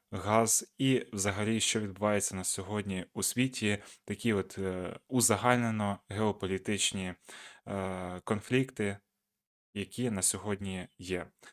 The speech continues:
Отже, давайте почнемо одразу із, е, валюти. У нас, е, українська гривня продовжує зниження відносно долара. Е,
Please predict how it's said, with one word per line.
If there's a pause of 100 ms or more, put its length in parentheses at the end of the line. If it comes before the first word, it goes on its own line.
(200)
Отже, (140)
давайте
почнемо
одразу
із,
е, (120)
валюти. (1160)
У
нас, (500)
е,
українська
гривня
продовжує (240)
зниження
відносно
долара. (640)
Е,